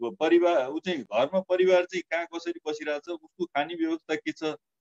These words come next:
त्यो कसैले हेरिदिएको छैन र उसलाई चाहिँ सडकमा चाहिँ बिहानदेखि बेलुकासम्म ड्युटीमा राखिएपछिको त्यो इरिटेसनहरू कहिलेकाहीँ बाहिर देखिने हो जस्तो लाग्छ पुलिस भएर हामीले हेर्ने हो भने। तर समग्रमा हेर्ने हो भने यो बेला चाहिँ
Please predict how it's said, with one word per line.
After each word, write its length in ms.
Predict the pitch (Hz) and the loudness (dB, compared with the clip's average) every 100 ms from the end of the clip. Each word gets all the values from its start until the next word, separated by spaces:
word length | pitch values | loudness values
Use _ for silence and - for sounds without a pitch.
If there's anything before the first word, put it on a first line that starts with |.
| _ - | _ 2
त्यो 480 | 113 - 143 - 170 | 4 4 2 2 2
कसैले 360 | 156 151 175 | 2 0 2
हेरिदिएको 760 | 170 131 104 101 120 - 156 151 | 2 2 -2 0 -2 -2 -2 -2
छैन 200 | 151 160 | -6 -6
र 120 | 233 | -2
उसलाई 280 | 220 190 190 | 0 2 2
चाहिँ 200 | 190 196 | 2 -2
सडकमा 380 | 190 180 175 180 | 0 2 2 0
चाहिँ 180 | 190 190 | -4 -2
बिहानदेखि 880 | 170 170 185 175 _ _ - 170 185 | -2 0 -2 -2 _ _ 2 2 4
बेलुकासम्म 520 | 175 170 175 175 170 | 2 2 2 -2 -6
ड्युटीमा 440 | 160 170 170 170 | 0 -2 -2 -4
राखिएपछिको 720 | 156 156 - 160 151 151 - 190 | 2 2 0 -8 -6 -8 -8 -14
त्यो 240 | - 226 | -10 -8
इरिटेसनहरू 720 | 202 196 190 175 170 139 147 | -6 -4 0 0 0 -6 -4
कहिलेकाहीँ 540 | 160 147 151 151 160 165 _ _ _ | -4 -4 -4 -4 -6 -8 _ _ _
बाहिर 280 | 123 147 160 | 2 4 4
देखिने 360 | 151 143 151 139 | 0 -4 -6 -4
हो 140 | 120 | -2
जस्तो 240 | 135 131 | -4 -4
लाग्छ 180 | 143 143 | -2 -2
पुलिस 420 | 151 - 185 180 | -6 -6 -4 -2
भएर 360 | 113 123 139 131 - _ | 0 2 2 0 -4 _
हामीले 260 | - 113 123 | -8 0 4
हेर्ने 320 | 113 113 110 | 4 4 0
हो 100 | 95 | -4
भने। 140 | 92 | -6
तर 240 | - - 190 | -2 2 2
समग्रमा 560 | - 190 233 226 220 | 0 0 2 2 2
हेर्ने 260 | 180 135 127 | 2 0 -2
हो 80 | 131 | -6
भने 340 | 156 190 190 - _ _ 151 | -4 -4 -4 -6 _ _ -4
यो 140 | 226 | -2
बेला 300 | 214 214 202 | 4 4 4
चाहिँ 460 | 196 202 208 208 196 | 2 -2 -4 -4 -10